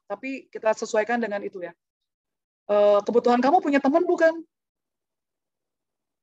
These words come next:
Buat curhat. Papa mama yang bisa dijadiin curhat segala macam." "Iya sih benar." Nah, berarti sebetulnya akar masalah kamu adalah kesepian. Jadi kamu punya masalah,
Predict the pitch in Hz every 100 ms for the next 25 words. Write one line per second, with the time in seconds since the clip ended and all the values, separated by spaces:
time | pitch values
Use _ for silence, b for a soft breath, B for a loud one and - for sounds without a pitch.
0 | 214 233 254 254 254 240 _ _ _ _
1 | _ _ _ _ _ _ _ _ _ _
2 | 202 214 208 220 240 233 220 214 202 202
3 | 196 214 233 226 196 190 196 196 196 196
4 | - _ _ _ _ 220 214 190 214 190
5 | 175 170 175 _ _ _ _ _ 185 180
6 | 180 170 269 - 190 - 175 208 294 302
7 | 202 196 190 180 180 180 175 185 202 185
8 | 170 202 - 262 - 277 254 247 - _
9 | _ _ _ _ _ - 196 269 247 285
10 | 247 226 208 196 190 214 294